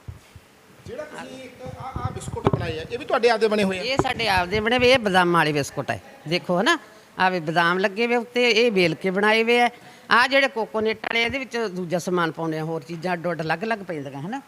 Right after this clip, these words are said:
Speaker 2: ਤੇ ਜਿਹੜੇ ਸਾਡੇ ਉਹ ਪੀਪਾ ਬਿਸਕੁਟ ਵੱਜਦੇ ਆ, ਉਹ ਤੁਹਾਨੂੰ ਟਰੇ ਲਿਆ ਕੇ ਮੈਂ ਦਿਖਾਈ ਹੈ ਨਾ ਇੱਥੇ, ਉਹ ਬਿਸਕੁਟਾਂ ਦੇ ਵਿੱਚ ਕੱਲ੍ਹ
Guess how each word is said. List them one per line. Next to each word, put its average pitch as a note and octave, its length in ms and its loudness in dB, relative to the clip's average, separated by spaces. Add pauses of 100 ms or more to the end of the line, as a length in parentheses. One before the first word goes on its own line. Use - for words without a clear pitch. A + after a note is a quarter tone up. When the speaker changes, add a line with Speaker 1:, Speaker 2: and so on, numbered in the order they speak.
(440)
Speaker 2:
ਤੇ G#3+ 100 -2
ਜਿਹੜੇ A#3+ 200 4
ਸਾਡੇ C4 220 0
ਉਹ B3+ 100 2
ਪੀਪਾ A3+ 360 -4
ਬਿਸਕੁਟ G#3 340 -6
ਵੱਜਦੇ G#3 320 0
ਆ, G#3 60 2
ਉਹ G3+ 180 0
ਤੁਹਾਨੂੰ G3 200 -8
ਟਰੇ G3 260 -10
ਲਿਆ G#3+ 140 -6
ਕੇ G#3+ 140 -10
ਮੈਂ F#3+ 100 -4
ਦਿਖਾਈ G#3 360 0
ਹੈ B3+ 60 0
ਨਾ D#4 60 0
ਇੱਥੇ, C4+ 240 -4 (600)
ਉਹ C#4+ 180 6
ਬਿਸਕੁਟਾਂ C4 400 2
ਦੇ B3 60 0
ਵਿੱਚ A#3 180 -2
ਕੱਲ੍ਹ G#3 340 2